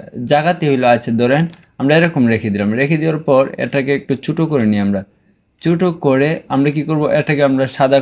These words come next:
করে দিই, দেখেন সাদা করে নিলাম। এখন এটাকে আমরা এর-, এখানে রাখি, রাখে দেখেন আমি অনেক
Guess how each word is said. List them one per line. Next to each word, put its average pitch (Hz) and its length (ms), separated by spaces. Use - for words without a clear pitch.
করে 107 220
দিই, 98 120
দেখেন 117 320
সাদা 151 280
করে 127 160
নিলাম। 104 180
এখন 170 260
এটাকে 139 280
আমরা 139 180
এর-, 139 160
এখানে 131 220
রাখি, 104 200
রাখে 123 220
দেখেন 117 220
আমি 147 160
অনেক 226 160